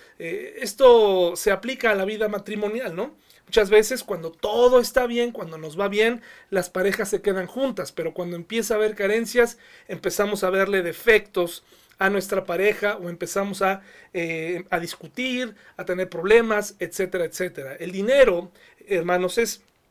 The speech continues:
un tema delicado y del que Dios también quiere que aprendamos. Les voy a leer una ilustración del libro de las mil ilustraciones de Charles Swindoll, que dice así,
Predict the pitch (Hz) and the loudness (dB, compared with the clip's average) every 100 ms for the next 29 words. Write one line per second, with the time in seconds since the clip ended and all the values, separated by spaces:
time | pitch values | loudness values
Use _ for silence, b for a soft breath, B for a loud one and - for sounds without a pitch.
0 | _ _ - 196 202 254 240 196 180 B | _ _ -8 -6 6 6 8 0 -6 B
1 | 165 170 170 226 240 202 196 185 175 170 | -10 -8 0 4 4 2 -6 -6 -6 -4
2 | 185 175 160 202 262 240 - 160 170 202 | -4 -6 -6 2 4 4 -2 -12 -4 -2
3 | 220 b b _ 240 285 - 190 - 156 | -4 b b _ -2 0 0 -2 -4 -12
4 | 156 139 120 - - _ B B B B | -10 -12 -12 -16 -20 _ B B B B
5 | 202 277 330 294 240 233 247 226 208 - | 2 4 0 8 8 8 4 0 -2 -4
6 | 196 175 220 208 208 220 190 185 185 247 | -4 -2 4 6 4 -2 -2 0 -2 -6
7 | 214 202 175 175 165 - 254 320 240 214 | -4 -2 -2 -2 -4 -4 -2 -2 -2 -4
8 | 196 190 208 202 180 175 165 b b - | -6 -4 -2 -2 -4 -6 -8 b b 0
9 | 208 196 - 254 247 170 160 202 233 233 | 0 0 -4 -2 -2 -2 -4 -8 -2 -2
10 | 214 247 | 0 -4